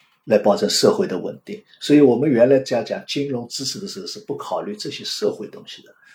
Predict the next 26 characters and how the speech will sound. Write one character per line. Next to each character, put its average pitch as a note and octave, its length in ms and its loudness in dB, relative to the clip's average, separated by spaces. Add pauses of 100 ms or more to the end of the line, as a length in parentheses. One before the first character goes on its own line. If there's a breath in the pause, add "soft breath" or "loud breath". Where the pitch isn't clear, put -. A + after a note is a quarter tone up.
那 B2 100 0
么 B2+ 60 6
我 A2 80 2
们 - 100 -2
现 C#3+ 100 2
在 B2+ 60 4
讲 G#2+ 160 -2
E D#3+ 80 8
S C#3 180 4
G D3+ 240 -4
了， - 220 -6
那 C3 100 -4
你 G2 120 -6
就 F#2+ 120 -8
要 F#2 80 -4
考 - 220 -12
虑 - 120 -20
这 - 160 -20
个。 - 60 -20 (440 soft breath)
还 D#3 140 6
有 F#3 60 8
一 F3 120 6
个 C#3+ 80 4
就 C#3 140 0
是 - 80 -4
说， B2+ 80 -6